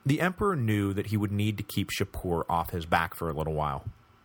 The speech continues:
The Persian king was up in the north near the Armenian border with the bulk of his veteran army,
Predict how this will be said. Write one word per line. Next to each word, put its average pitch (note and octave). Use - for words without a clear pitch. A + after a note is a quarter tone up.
The D3
Persian F3+
king C3
was A#2
up G#2
in G#2+
the G2
north F#2
near G2
the G2
Armenian F2+
border G2
with F2
the G#2+
bulk F#2+
of E2
his E2+
veteran E2+
army, G#2